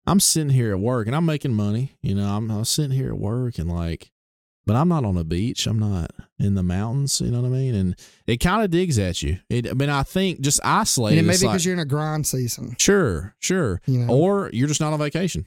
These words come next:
Speaker 1: Like,
Speaker 2: Yeah,
Speaker 1: you gotta
Speaker 2: yeah,
Speaker 1: work,
Speaker 2: yeah.
Speaker 1: and then you'll be on vacation a couple of weeks, whatever. But one isolated incident of that is not that big of a deal.
Speaker 2: Yeah.
Speaker 1: But when you go through a highlight reel of everybody's life over and over and over, and you see all these extravagant things, and then you're just sitting there at work like, "Man,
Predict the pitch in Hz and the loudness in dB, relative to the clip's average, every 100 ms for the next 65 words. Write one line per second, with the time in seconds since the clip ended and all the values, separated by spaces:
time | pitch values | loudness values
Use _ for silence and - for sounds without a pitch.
0 | - 110 185 131 - 143 160 135 107 123 | 0 2 4 4 2 4 2 0 0 0
1 | 135 131 131 127 120 127 117 110 - 120 | 0 0 0 0 0 0 0 0 -2 -2
2 | 120 123 113 123 143 110 104 - _ - | -2 -2 0 0 0 0 -4 -8 _ -2
3 | 117 123 - - 127 165 220 196 196 - | 2 2 0 -6 0 2 2 2 0 0
4 | 160 156 135 107 151 190 123 107 90 87 | 0 2 2 2 2 2 2 2 0 0
5 | 85 82 76 117 147 185 135 117 117 101 | -2 -2 -2 0 2 2 0 -2 -2 0
6 | 92 98 120 78 57 - 160 131 117 120 | 0 0 -2 -2 -6 -4 0 2 2 2
7 | 120 135 147 147 - 127 104 147 160 160 | 2 2 2 0 0 -2 -2 -2 0 0
8 | 117 101 113 113 107 95 101 120 107 107 | -2 -2 0 0 0 -2 -2 -2 -2 -2
9 | 98 104 101 87 78 120 110 101 104 117 | -2 -2 -2 -4 -2 -2 0 0 0 0
10 | 101 98 107 117 101 95 - 90 117 127 | 0 0 0 0 0 0 0 0 0 0
11 | 131 117 104 - - _ _ - 104 - | 0 -2 -2 -2 -6 _ _ -4 0 0
12 | 139 131 127 110 101 - 131 131 107 101 | 2 0 0 -2 -4 -2 -2 0 0 0
13 | 117 120 107 104 - 101 104 101 85 104 | 0 -2 0 0 0 0 -2 -2 -2 -2
14 | 101 - 73 58 98 127 90 85 | -4 -4 -6 -4 -2 -2 -2 -6